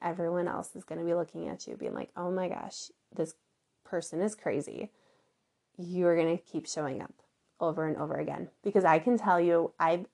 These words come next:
this week, some things have happened personally in my life that have been goals that I have been working towards daily, every single day.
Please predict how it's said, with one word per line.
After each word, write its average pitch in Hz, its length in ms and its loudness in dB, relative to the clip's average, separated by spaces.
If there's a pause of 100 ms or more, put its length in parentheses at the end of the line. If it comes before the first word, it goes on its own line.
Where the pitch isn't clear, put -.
this 190 400 0
week, 180 380 0 (400)
some 190 280 2
things 190 340 2
have 175 440 2
happened 175 420 2
personally 196 540 0
in 202 100 4
my 202 220 4
life 202 480 2 (540)
that 170 340 2
have 165 180 -2
been 170 220 6
goals 160 360 4
that 175 160 -6
I 180 160 2
have 170 200 0
been 180 340 2
working 180 440 0
towards 160 380 -4 (360)
daily, 113 420 0 (260)
every - 560 -2
single 160 500 -4
day. 85 360 0